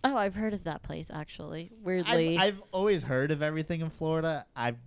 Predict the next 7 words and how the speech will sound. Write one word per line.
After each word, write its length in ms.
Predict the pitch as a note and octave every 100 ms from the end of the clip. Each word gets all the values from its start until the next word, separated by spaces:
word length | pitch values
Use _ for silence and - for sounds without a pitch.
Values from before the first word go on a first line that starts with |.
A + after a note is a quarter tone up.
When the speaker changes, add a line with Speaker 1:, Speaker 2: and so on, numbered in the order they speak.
| C3+
Speaker 2:
don't 260 | B2+ A2+ F#2+
place 420 | - G#2+ G#2+ -
much 320 | B2 B2 - -
besides, 440 | A2 A2 G#2 G2+
like, 220 | A2 G#2
Tampa, 460 | - G#2 G#2 G#2+ G#2+
Miami. 760 | G#2+ G#2 G#2 G#2 G#2+ G#2+ G#2+